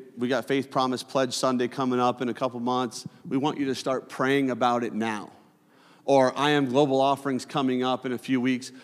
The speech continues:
We want you to start praying about it now."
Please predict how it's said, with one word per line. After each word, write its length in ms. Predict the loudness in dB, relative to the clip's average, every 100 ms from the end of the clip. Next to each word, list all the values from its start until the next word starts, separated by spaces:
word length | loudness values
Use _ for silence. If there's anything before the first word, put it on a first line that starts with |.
| -18 -4
We 100 | 0
want 200 | 2 2
you 60 |
to 80 | 2
start 280 | 2 -2 -2
praying 420 | -2 0 2 0
about 360 | 0 2 2 0
it 120 | -4 -8 -4
now." 360 | -2 -4 -6